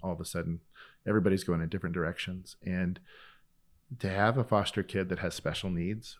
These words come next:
or maybe it's just A D D, or, you know, some of those,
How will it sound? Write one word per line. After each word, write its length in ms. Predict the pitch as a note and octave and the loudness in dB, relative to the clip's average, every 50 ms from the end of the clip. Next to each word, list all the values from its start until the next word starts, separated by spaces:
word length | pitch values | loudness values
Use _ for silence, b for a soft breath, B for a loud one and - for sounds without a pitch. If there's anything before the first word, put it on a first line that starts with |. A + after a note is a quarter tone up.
| - _ | -10 _
or 320 | F#2 F2+ E2+ F#2+ G2 - - | -2 -2 -2 -2 -6 -8 -6
maybe 300 | F2+ F2+ F2 E2+ F2+ F2 | -4 -2 0 2 2 2
it's 120 | F2 F2+ | 2 0
just 320 | - F2+ E2+ - - - _ _ | -2 -4 -6 -6 -10 -16 _ _
A 120 | - F#2 F#2 | -6 -4 -4
D 160 | E2+ E2 E2+ | -2 -4 -4
D, 520 | F2+ - F2 G2 A2 A2+ A2+ G#2+ A2 C#3+ - _ - | -4 -2 0 2 2 2 0 -2 -6 -10 -14 _ -6
or, 420 | - D#2+ E2+ E2 E2 E2 F2+ - B B B B B B - - | -4 0 0 2 2 2 0 -4 B B B B B B -8 -4
you 140 | F#2+ F#2+ F2+ | 0 0 2
know, 320 | F2 E2+ E2 E2+ G2 - - - | 2 2 0 -2 -4 -8 -12 -6
some 160 | - G#2+ A#2 | -2 0 2
of 80 | A2+ | 4
those, 240 | G#2+ G2+ F#2 - - | 4 4 2 2 -4